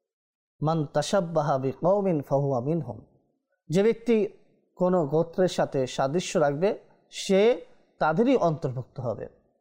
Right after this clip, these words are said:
এখন আপনি ভালোভাবে খেয়াল করুন, আপনার চলাফেরা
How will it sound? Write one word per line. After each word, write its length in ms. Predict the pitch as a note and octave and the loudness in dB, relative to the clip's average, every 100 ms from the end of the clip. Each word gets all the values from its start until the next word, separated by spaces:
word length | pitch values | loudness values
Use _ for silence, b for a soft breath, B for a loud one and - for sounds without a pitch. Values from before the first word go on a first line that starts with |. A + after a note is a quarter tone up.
| E3+ | -6
এখন 160 | G3 | 0
আপনি 460 | D#3 - G#3 G#3 F#3+ b b b | 0 -2 -2 -2 -4 b b b
ভালোভাবে 400 | C#3 E3 F3+ E3 | 0 2 4 2
খেয়াল 300 | D#3+ E3 C#3 | 0 0 0
করুন, 300 | C3+ C3 A#2 - _ | 0 -4 -6 -10 _
আপনার 320 | B2 - C#3 | -6 -2 -4
চলাফেরা 600 | - C3+ C#3 C#3 C3+ C#3+ | -2 0 0 0 0 -2